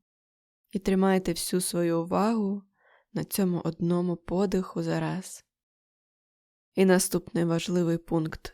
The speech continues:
який можете робити, щоб не засинати, це зберігати звичку.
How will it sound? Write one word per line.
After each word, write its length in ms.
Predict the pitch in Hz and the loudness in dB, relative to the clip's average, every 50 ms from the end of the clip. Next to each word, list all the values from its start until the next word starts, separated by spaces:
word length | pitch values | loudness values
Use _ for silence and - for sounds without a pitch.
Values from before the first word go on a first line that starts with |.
| _ _ | _ _
який 800 | - 190 170 - - - 170 165 165 160 165 165 165 196 - _ _ _ _ _ _ _ _ _ _ _ _ _ - | -4 -4 -4 -4 -4 -4 -4 -2 -2 -2 -2 -2 -4 -6 -10 _ _ _ _ _ _ _ _ _ _ _ _ _ -6
можете 440 | 180 170 175 180 - 196 - 170 | -2 -2 0 -2 -2 -4 -4 -4
робити, 420 | 165 170 165 175 175 170 - - 185 | -2 -2 -2 -2 -2 -2 -2 -4 -6
щоб 240 | - - - - 180 | -6 -6 -6 -4 -2
не 140 | 170 170 | -2 -2
засинати, 680 | 170 - 180 - - - 175 185 214 254 254 - - 175 | -2 -4 -4 -4 -4 -2 -2 -2 -2 -2 -4 -4 -6 -6
це 320 | 175 - - - 190 190 | -6 -6 -4 -2 -2 -2
зберігати 720 | 185 190 196 190 180 175 170 180 190 196 208 208 - 180 | -2 -2 -2 0 2 2 2 2 2 0 0 0 0 -2
звичку. 720 | 175 - - 208 - 175 - - - - - - - - | -2 -4 -4 -4 -4 -4 -2 -4 -8 -12 -12 -10 -10 -10